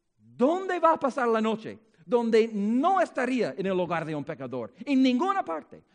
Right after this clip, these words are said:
La diferencia es que Zaqueo admitió que él era un pecador. Y los que se quejaban no lo hicieron. Miren versículo ocho. Entonces Zaqueo, puesto en pie,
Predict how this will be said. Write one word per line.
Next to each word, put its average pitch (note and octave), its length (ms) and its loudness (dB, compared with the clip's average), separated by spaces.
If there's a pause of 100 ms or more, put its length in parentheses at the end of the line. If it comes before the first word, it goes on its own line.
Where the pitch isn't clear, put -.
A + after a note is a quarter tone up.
La F3 160 0
diferencia G3+ 840 0 (240)
es E3 140 -8
que D#3+ 160 -6
Zaqueo C#3+ 580 -4 (140)
admitió F3 800 -4 (400)
que C3+ 260 -6
él C#3 80 0
era C3+ 200 -4
un A2 120 -14
pecador. G#2 520 -20 (720)
Y D#3+ 100 -2
los D#3+ 220 -2
que C#3 100 -14
se C#3+ 440 -10
quejaban G#3+ 680 -6 (640)
no A2+ 200 -10
lo B2+ 140 -8
hicieron. G2+ 460 -18 (1300)
Miren E3 220 -6
versículo C3+ 420 -8
ocho. D#3 240 -10 (640)
Entonces C3 520 -10
Zaqueo, B2 560 -8 (240)
puesto A#3 320 -4
en G#3+ 80 -14
pie, A2 400 -10